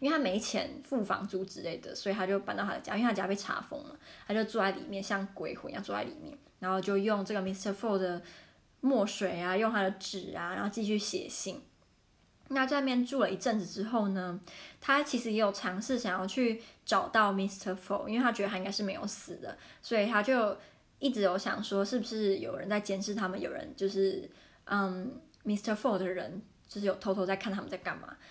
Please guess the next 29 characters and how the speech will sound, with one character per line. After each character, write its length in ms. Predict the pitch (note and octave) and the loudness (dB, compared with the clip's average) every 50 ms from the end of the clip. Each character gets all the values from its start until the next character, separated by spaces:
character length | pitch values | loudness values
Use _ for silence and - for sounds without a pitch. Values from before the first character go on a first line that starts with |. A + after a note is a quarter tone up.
| - - - - | -20 -20 -20 -12
可 120 | - F#3+ | -10 -6
是 160 | G3+ A#3 B3 | -2 0 0
他 200 | A#3+ B3 G3+ G3+ | 2 2 4 2
一 40 | B3 | 2
直 80 | B3 - | 0 -2
都 60 | F#3+ | -4
没 100 | F3+ F#3 | -4 -4
有 120 | F#3 F#3+ E3+ | -6 -6 -6
找 260 | - - - - - - | -8 -8 -8 -8 -6 -6
到。 200 | - - - - - - - - - | -6 -6 -8 -12 -18 -20 -14 -4 0
那 100 | C4+ C4 | 2 4
有 160 | A#3 G3+ - | 4 4 2
一 40 | G3+ | 2
天 280 | G3+ B3 A3 G3+ G3+ | 2 2 2 2 4
当 180 | G3+ G#3 G3 G#3+ | 2 2 2 2
他 320 | A#3 G#3 G3 G3 G3 F#3+ - - | 2 4 4 2 2 0 -6 -6
放 280 | - - G#3+ G3 F#3+ | 0 2 2 2 2
弃 220 | G3+ - - G#3+ - | -4 -2 0 0 0
的 80 | - | 0
时 200 | G#3 - - - | -2 -6 -6 -4
候， 180 | G#3+ A3+ F#3+ G3 | -2 -2 0 2
就 100 | - A#3 | 2 2
有 60 | G3 | 2
一 40 | - | 2
个 80 | - | -2
小 240 | G3 - - - G3+ | -4 -6 -4 -4 -2
女 160 | G3 G3 F3+ | -2 -2 -4
孩 300 | G3+ - - - - - - | -6 -8 -8 -8 -10 -10 -8
就 380 | - G3+ G3 F#3+ F#3+ - - | -2 0 2 2 2 0 -4